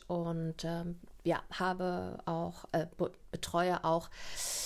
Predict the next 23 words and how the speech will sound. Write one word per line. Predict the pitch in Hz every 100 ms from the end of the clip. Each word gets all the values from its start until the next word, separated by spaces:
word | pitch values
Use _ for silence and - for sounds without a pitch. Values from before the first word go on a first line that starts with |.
| - - - -
heranwachsende | - 190 175 247 262 262 - 240
Musical-Darsteller | 233 220 - 226 214 - 190 220 - 233 214
und | 202
Darstellerinnen, | 190 190 202 196 180 180 180 185 185 190 - -
mm, | 185 180 180 175 180 - -
in | 180 175
einer | 156 156
Tanzschule, | - 285 - 240 214 208
wo | 190
ich | 190
auch | 185
Tanzunterricht | - 202 - 190 185 180 -
gebe. | 180 180 170 170 165
Und | 165 165 170 170
das | 170
ist | 185
so | 185
ein | 175
bisschen, | 170 - 175 175 175 - -
ja, | 175 156 - -
meine | 175 170 165 165
neue | 175 180 185
Berufung. | 180 180 214 - 185 185